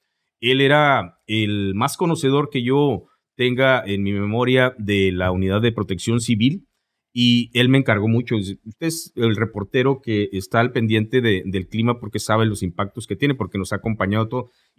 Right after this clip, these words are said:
Inundaciones, los enjambres sísmicos, incendios, eh, forestales". Ento-, ahí estuvimos nosotros y, eh, logramos hacer una gran amistad. Cuando él se entera que tiene cáncer, dice, "No hay nadie que siga. Hazlo". Y todos los días,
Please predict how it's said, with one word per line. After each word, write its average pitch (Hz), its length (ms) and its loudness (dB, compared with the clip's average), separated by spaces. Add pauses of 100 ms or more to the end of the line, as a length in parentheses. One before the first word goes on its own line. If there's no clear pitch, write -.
(240)
Inundaciones, 170 800 0 (220)
los 120 220 0
enjambres 131 420 2
sísmicos, 165 840 -2 (160)
incendios, 139 720 2
eh, 113 140 -8
forestales". 147 640 0
Ento-, 117 240 -4
ahí 117 200 0
estuvimos 143 420 -2
nosotros 135 560 -2
y, 107 340 -2 (260)
eh, 113 140 -2
logramos 117 360 2
hacer 117 180 -2
una 120 160 0
gran 117 220 0
amistad. 123 400 0 (480)
Cuando 123 240 0
él 123 100 -2
se 147 100 0
entera 127 360 4
que 110 100 -4
tiene 110 280 -4
cáncer, 117 460 -2 (300)
dice, 107 600 -4
"No 101 280 -2
hay 104 120 0
nadie 104 320 0
que - 80 -14
siga. 98 440 -10 (840)
Hazlo". 110 280 0 (500)
Y 117 180 0
todos 135 220 6
los 160 160 4
días, 131 420 2